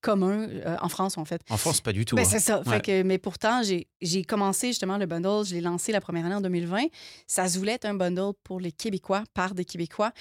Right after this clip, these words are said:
Speaker 1: Et puis, j'ai eu une ouverture en novembre dans la préparation. Puis, j'ai, je suivais Aline Bartoli depuis un moment sur Instagram. On s'était parlé un petit peu. J'étais comme, « Tu veux-tu, tu veux-tu la place ? » Et de là, est devenu, et m'a ouvert finalement le pont vers l'Europe, je te dirais. Mais à la base, c'était un bundle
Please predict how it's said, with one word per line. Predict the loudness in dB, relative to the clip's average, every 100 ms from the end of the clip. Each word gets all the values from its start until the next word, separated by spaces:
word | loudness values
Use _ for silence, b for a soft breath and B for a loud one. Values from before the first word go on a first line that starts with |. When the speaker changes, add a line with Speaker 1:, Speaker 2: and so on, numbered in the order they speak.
| B B -6
Speaker 1:
Et |
puis, | -4 0 0
j'ai | 2 2
eu |
une | 2
ouverture | 2 0 -2 0 0 0
en | 2 2
novembre | 2 4 2 2
dans | 0 0
la |
préparation. | -2 -4 -2 0 0 -4 -6 -8
Puis, | -4 -2 0
j'ai, | 0 0 0 -4 B B B -4
je | -2
suivais | 0 2 2 2
Aline | 2 2 2
Bartoli | 2 0 -2 0
depuis | -2 -2 0
un | 2
moment | 2 2 2
sur | 0
Instagram. | 0 0 -2 0 -2
On |
s'était | -2
parlé | -4 -2 -2
un |
petit | -2 -4
peu. | -2 -4
J'étais | -6
comme, « | -8 -6 -4
Tu | -6
veux-tu, | -6 -6 -6 -6
tu | -6
veux-tu | -4 -2
la | -4
place ? » | -2 -2 -2 -4 B B B
Et | 2
de | 4
là, | 4
est | 4
devenu, | 2 0 0
et | 0 0 -4 -18 -8
m'a | 0 2
ouvert | 2 4 4 2
finalement | 0 0 0 2
le | 0
pont | 0 0
vers | 2 2 2 -2
l'Europe, | -2 0 0 -2
je |
te | -4
dirais. | -4 -4 -4 B B B B
Mais | -4 0
à |
la | 2
base, | 4 4 4
c'était | 2 2
un | 2
bundle | 2 2 4 4